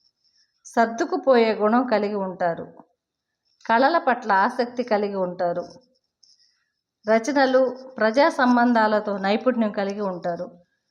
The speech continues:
మంచి ఆధ్యాత్మి-, ఆధ్యాత్మికతగా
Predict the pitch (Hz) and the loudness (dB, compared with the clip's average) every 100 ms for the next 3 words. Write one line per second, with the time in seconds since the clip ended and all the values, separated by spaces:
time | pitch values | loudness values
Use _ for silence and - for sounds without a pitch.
0 | _ _ _ 220 247 262 294 - - - | _ _ _ 0 0 2 -2 -4 -10 -4
1 | 196 220 269 285 285 247 214 - _ _ | 0 0 2 0 0 -4 -4 -10 _ _
2 | _ - 196 214 214 247 240 240 226 226 | _ -2 0 0 2 2 2 -4 -4 -2
3 | 214 208 233 277 | -2 0 0 0